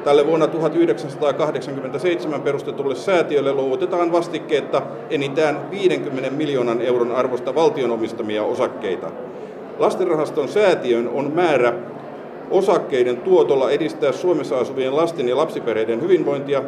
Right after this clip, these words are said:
yhdenvertaisuutta ja hyvää tulevaisuutta. Säätiö ilmoittaa myös tukevansa vanhemmuutta sekä lasten kasvuoloja ja kasvatusta. Eduskunnan päätöstä olivat tekemässä myös kansanedustajat Ulla Parviainen,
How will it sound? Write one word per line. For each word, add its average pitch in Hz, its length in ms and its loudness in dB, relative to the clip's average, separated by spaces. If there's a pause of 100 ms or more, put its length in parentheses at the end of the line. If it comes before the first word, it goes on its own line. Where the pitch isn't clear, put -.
yhdenvertaisuutta 123 880 0
ja 113 120 4
hyvää 117 320 2
tulevaisuutta. 95 840 0 (420)
Säätiö 139 480 2
ilmoittaa 160 500 2
myös 160 200 -2
tukevansa 156 540 0
vanhemmuutta 165 580 0
sekä 147 320 -2 (280)
lasten 170 440 2
kasvuoloja 165 600 2
ja 123 160 2
kasvatusta. 104 600 -2 (760)
Eduskunnan 170 440 4
päätöstä 156 460 0
olivat 143 260 0
tekemässä 156 400 0
myös 139 220 -4
kansanedustajat 139 880 0
Ulla 143 220 0
Parviainen, 139 640 2